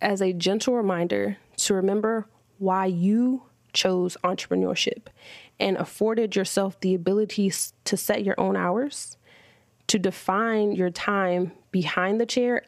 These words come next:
and beyond it, you have what so many people dream of, flexibility and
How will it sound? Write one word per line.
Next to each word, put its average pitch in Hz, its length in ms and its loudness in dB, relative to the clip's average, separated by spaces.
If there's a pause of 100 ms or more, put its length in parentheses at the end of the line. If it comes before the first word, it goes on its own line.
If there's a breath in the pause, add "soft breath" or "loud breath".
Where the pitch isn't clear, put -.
and 277 360 2
beyond 165 380 0
it, - 200 -2 (1600 soft breath)
you 294 560 2 (100)
have - 840 -2 (640)
what 196 220 0
so 214 260 0
many 240 220 -2
people 190 600 0 (100)
dream 185 380 2
of, - 420 -6 (480 soft breath)
flexibility 202 1000 0 (480 soft breath)
and 196 120 2